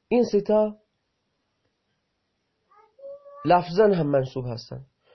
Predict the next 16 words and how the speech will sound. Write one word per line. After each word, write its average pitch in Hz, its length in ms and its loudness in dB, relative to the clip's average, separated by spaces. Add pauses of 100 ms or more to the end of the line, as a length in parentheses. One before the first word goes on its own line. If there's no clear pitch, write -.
(200)
ولی 196 180 4
دو 160 140 -2
تای 156 220 4
بعدی 143 500 2
لفظا 135 440 0
مبنی 135 380 -2
بر 123 140 0
علامت 107 360 -2
رفع 110 400 -4
هستند، - 460 -20 (1400)
یعنی 127 240 0
نکرهٔ 123 380 0
مقصوده 113 560 -2
و 143 280 2 (640)
مفرد 123 440 0
معرفه. 117 640 -6